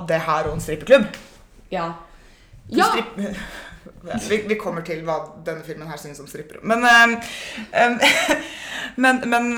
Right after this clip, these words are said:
Speaker 1: eh, eh, den her måten hun er så veldig sånn, ehm, selvsikker og badass på, det er en vanlig, eh,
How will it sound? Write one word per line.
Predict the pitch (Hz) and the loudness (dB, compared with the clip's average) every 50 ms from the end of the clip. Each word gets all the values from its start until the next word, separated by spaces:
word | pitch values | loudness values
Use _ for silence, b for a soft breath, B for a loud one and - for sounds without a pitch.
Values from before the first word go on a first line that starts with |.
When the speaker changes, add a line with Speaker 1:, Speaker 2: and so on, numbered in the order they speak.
| 233 | -4
Speaker 1:
eh, | 226 - - 220 226 226 220 214 214 202 - | -2 -2 0 0 2 2 0 0 -2 -2 -2
eh, | - - 220 220 220 220 214 214 202 | 0 2 2 4 4 2 2 2 2
den | 196 214 214 214 226 | 2 2 2 2 2
her | 214 208 208 202 208 202 196 - - | 2 2 4 4 2 2 0 -2 -2
måten | 214 208 214 208 180 - - - 180 180 185 190 | -2 0 2 2 0 0 -2 -6 -6 -4 -4 -4
hun | - - - 202 185 185 196 190 | -4 -4 -2 -2 -2 0 -2 -2
er | 185 - 165 160 156 165 | 0 0 0 0 0 -2
så | 165 - 196 196 | -4 -4 0 0
veldig | 190 180 175 160 160 165 | 0 0 0 -2 -4 -2
sånn, | 175 165 156 147 151 151 147 - | 0 0 0 0 -2 -4 -8 -8
ehm, | - 165 165 160 156 151 151 156 151 143 - b b b b b b b b b b b b _ _ _ - | -6 -4 -2 -2 -2 -2 -4 -6 -10 -14 -16 b b b b b b b b b b b b _ _ _ -12
selvsikker | - - - - 247 214 185 175 165 165 - - 160 165 - - - 196 202 202 208 196 190 190 - - - | -8 -6 -2 0 0 0 0 -2 -6 -8 -10 -10 -10 -10 -12 -10 -8 -4 -4 -4 -4 -4 -6 -8 -10 -8 -6
og | - 190 190 190 190 196 196 190 185 180 196 190 180 | -4 0 2 6 6 8 8 8 6 4 2 2 2
badass | 196 180 165 160 160 165 185 190 196 208 208 - - | 2 2 2 0 0 0 0 0 0 0 -2 -6 -6
på, | - 247 254 262 269 269 269 262 269 b b b b b b b b b b b b - | -4 -2 0 0 0 -2 -4 -8 -14 b b b b b b b b b b b b -14
det | 180 170 175 165 175 | -4 -2 0 2 2
er | 180 175 - - 160 160 156 160 160 170 165 | 2 2 0 0 -2 -2 -2 -2 -4 -4 -6
en | - - 165 165 165 165 165 147 151 165 | -6 -6 -6 -6 -6 -8 -8 -8 -8 -6
vanlig, | 165 175 165 160 156 160 160 156 147 147 135 135 151 - - - | -2 -2 -2 -2 -4 -8 -10 -10 -10 -10 -10 -10 -12 -12 -14 -12
eh, | - 170 175 165 160 156 | -8 -6 -6 -6 -6 -8